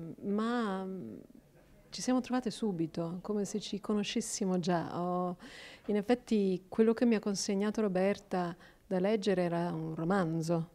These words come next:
direi, eh, un, <laughs> una forma romanzo per, per, per, per visioni, visioni, eh, con lunghissime,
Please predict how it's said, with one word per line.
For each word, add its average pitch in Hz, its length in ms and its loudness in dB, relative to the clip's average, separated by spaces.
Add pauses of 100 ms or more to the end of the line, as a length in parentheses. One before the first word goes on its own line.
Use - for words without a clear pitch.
direi, 175 600 0
eh, 247 200 6
un, 196 300 6
<laughs> 349 680 10
una 254 240 6
forma 269 400 8
romanzo 240 840 8 (480)
per, 269 260 12
per, 233 960 2
per, - 880 2
per 269 200 4
visioni, 196 1040 6
visioni, 214 1000 0 (640)
eh, 175 640 0
con 214 180 4
lunghissime, 214 920 4